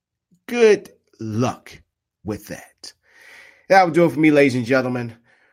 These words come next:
For anybody that's up on here, Alex, welcome to the show. Unfortunately, I'm about to head on out. If you like what you're hearing, go ahead and subscribe to this show. Also, for other great content, go to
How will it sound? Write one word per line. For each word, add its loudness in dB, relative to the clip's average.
For -6
anybody 0
that's -6
up -6
on -4
here, -4
Alex, -6
welcome -4
to -8
the -4
show. -2
Unfortunately, 0
I'm -2
about -2
to -6
head 0
on 0
out. 0
If -4
you 0
like 2
what -4
you're -2
hearing, 2
go 0
ahead -2
and -2
subscribe -2
to -14
this -2
show. 0
Also, -2
for -8
other -6
great -4
content, -4
go -2
to -8